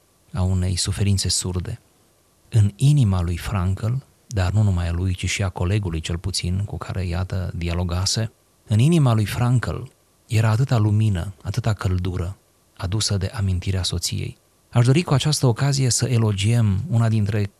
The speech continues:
capacitățile pe care Dumnezeu le-a dăruit omului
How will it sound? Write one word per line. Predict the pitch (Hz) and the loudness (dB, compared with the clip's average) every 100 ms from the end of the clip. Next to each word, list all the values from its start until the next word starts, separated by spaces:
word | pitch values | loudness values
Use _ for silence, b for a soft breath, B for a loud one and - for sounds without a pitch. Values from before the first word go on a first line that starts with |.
| _ _ _ | _ _ _
capacitățile | - 107 98 104 101 123 113 98 | -2 2 0 0 0 -2 0 -2
pe | 95 | -2
care | 92 101 | -2 -2
Dumnezeu | 90 92 92 90 107 | 0 0 0 2 2
le-a | 95 90 | 0 0
dăruit | 90 92 95 - | 0 0 -2 -4
omului | - 90 85 85 104 | -2 -2 -2 -4 -8